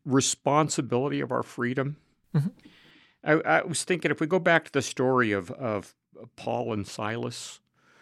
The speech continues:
Speaker 1: when, when the walls fell down and the chains were released, and, and they had the opportunity to escape and chose to stay and witness to that jailer.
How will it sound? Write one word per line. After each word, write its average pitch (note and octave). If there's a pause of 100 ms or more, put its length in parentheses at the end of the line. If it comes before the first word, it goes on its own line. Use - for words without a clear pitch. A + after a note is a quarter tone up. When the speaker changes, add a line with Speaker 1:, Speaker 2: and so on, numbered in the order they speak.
(360)
Speaker 1:
when, G#2
when A2
the G2
walls A#2
fell A#2
down G#2
and F#2+
the G2
chains A2+
were A2+
released, G#2
and, G#2+
and A2
they B2+
had A#2+
the A2
opportunity A#2
to A#2+
escape G2 (1200)
and G#2+ (800)
chose C3+ (220)
to B2+
stay B2+
and G#2
witness A2+
to -
that G#2+
jailer. G#2+